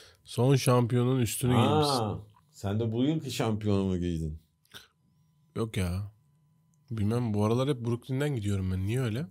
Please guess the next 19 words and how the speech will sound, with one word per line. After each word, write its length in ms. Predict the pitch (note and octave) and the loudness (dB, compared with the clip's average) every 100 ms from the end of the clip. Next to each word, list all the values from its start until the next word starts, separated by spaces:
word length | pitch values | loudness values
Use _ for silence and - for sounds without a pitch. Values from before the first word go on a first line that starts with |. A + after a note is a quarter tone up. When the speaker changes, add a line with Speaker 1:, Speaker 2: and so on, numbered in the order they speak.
| - | -6
Speaker 2:
Niye 260 | F2+ G2 B2+ | -2 2 4
Speaker 1:
Bir 60 | |
Speaker 2:
öyle? 260 | A2+ A#2+ B2 | 4 6 6
Speaker 1:
Lakers 260 | A#2 A2 - | 6 2 0
taraftarı 520 | A2 A2 F2 A2+ A2+ | 2 4 4 6 6
Speaker 2:
Niyetin 180 | A#2+ - | 8 8
var 60 | |
Speaker 1:
olarak. 160 | B2 C3 | 6 6
Speaker 2:
taşınmaya 520 | G#2+ - F#2+ F#2 F2+ | 2 2 0 0 0
galiba. 480 | F2 F2 F2 C3 C#3 G#2 - D#3+ D#3+ | 0 2 6 8 8 8 8 10 10
Speaker 1:
<laughs> 40 | |
Olabilir. 680 | B2+ B2 B2 C3 B2 - - - - - - - - F#3 C#3 - - - - - _ - | 10 8 4 2 0 -2 -6 -10 -12 -12 -12 -14 -6 -6 -6 -12 -16 -20 -20 -20 _ -10
Ee, 520 | G2+ F#2+ G#2 G2+ G2+ F2+ | -6 -2 0 0 2 6
Speaker 2:
Bana 240 | G#2 A#2 | 8 8
bir 100 | B2 | 8
var 200 | A#2+ D3+ | 10 8
mı 140 | G3 E3+ | 8 6
orada? 380 | G#2+ D#2+ C#2 - _ _ _ _ _ _ - - F#2+ | 4 4 -2 -8 _ _ _ _ _ _ -18 -14 -6
Speaker 1:
Abi 340 | F#2 F#2+ F#2+ | -4 -2 -4